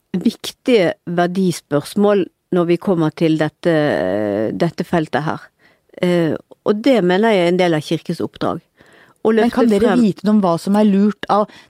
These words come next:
Speaker 2: tempo i forhold til globale utslipp, i forhold til verdens energibehov, hvor fort går over til fornybart? Kan norsk ren olje, eh,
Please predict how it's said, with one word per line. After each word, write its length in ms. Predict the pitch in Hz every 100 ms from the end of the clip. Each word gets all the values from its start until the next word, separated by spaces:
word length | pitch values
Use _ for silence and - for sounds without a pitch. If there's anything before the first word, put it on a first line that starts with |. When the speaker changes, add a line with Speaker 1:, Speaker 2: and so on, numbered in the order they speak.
| -
Speaker 2:
tempo 600 | - 202 185 - _ 220 226
i 60 | 208
forhold 320 | 220 190 170
til 120 | 196
globale 480 | 208 190 175 180 190
utslipp, 220 | 175 185
i 20 |
forhold 200 | 190 196
til 180 | 185 196 - - - -
verdens 360 | 180 175 190 196
energibehov, 800 | 190 185 185 180 185 175 190
hvor 240 | 180 175 180
fort 260 | - 180
går 140 | - 185
over 100 | 175
til 120 | 175
fornybart? 540 | 180 180 170 175 180 - - -
Kan 240 | - 185 175
norsk 400 | 175 - - - 175
ren 300 | 165 165 170 -
olje, 440 | 175 165 185 190 _ _ _ -
eh, 300 | 180 175